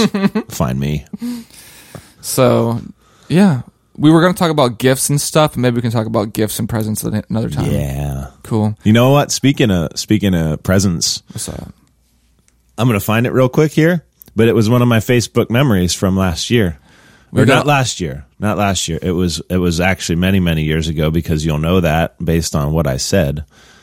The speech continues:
Speaker 2: I said
Speaker 1: We got all of our listeners a brand new car.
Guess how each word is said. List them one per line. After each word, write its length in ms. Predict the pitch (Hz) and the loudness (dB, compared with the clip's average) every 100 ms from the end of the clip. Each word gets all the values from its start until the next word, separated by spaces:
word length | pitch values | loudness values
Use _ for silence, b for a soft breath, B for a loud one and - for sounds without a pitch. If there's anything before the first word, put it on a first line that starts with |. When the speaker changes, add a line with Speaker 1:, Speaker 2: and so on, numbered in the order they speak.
| b b b b | b b b b
Speaker 2:
I 120 | 80 73 | -4 -2
said 560 | - 113 92 65 71 | -2 0 0 -2 -6
Speaker 1:
We 140 | - 135 | -4 0
got 160 | 135 | 2
all 180 | 92 127 | 2 2
of 80 | 123 | 4
our 120 | 120 | 2
listeners 460 | 120 135 127 113 113 | 2 2 0 0 -2
a 40 | |
brand 360 | 113 113 139 175 | 0 2 4 4
new 180 | 135 165 | 4 2
car. 840 | 196 190 240 226 185 135 117 117 | 4 4 6 6 6 4 2 -4